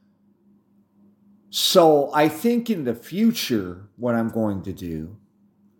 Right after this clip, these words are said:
is I'm going to,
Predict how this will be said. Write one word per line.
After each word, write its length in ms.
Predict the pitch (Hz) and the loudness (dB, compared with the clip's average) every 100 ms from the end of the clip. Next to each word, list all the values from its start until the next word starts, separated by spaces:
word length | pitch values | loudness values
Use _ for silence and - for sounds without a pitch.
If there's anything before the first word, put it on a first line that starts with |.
| _ _ _ _ - | _ _ _ _ 0
is 240 | 127 113 | 2 4
I'm 240 | 151 147 | 4 4
going 480 | 156 160 160 151 135 | 4 4 4 2 -2
to, 800 | - - 143 127 117 110 95 87 | -6 2 4 4 4 2 -2 -8